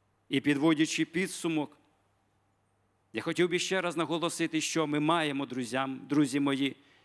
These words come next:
ми маємо прощення, ми маємо викуплення, ми маємо очищення, ми маємо виправдання.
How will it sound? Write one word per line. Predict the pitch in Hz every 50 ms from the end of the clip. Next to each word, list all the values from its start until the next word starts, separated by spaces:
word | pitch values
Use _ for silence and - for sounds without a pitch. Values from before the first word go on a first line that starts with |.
| _ _ _ _
ми | - 123 131
маємо | 135 135 131 135 139 135 139 143
прощення, | 139 - 156 175 180 165 - - - - 160 151 151 147 123 - _ _ _ _ _ _ _ _ _ _ _ _ _ _ _ _ _ _
ми | - 123 147
маємо | 156 151 151 156 160 160 160 156 160 160
викуплення, | 139 143 175 208 208 202 - 185 180 - 151 175 170 156 147 147 135 - _ _ _ _ _ _ _ _ _ _ _ _ _
ми | - 123 151 165
маємо | 165 170 185 185 185 185 175 180 -
очищення, | 185 196 196 - - - 220 226 208 - - - - 175 180 175 160 156 131 - _ _ _ _ _ _ _ _ _ _ _ _ _ _
ми | - 127 156 175
маємо | 175 180 185 185 185 190 185 180 185 185 170 - - - - - _ _
виправдання. | - 135 131 127 139 202 240 240 233 233 202 202 196 165 160 151 170 165 156 151 151 143 117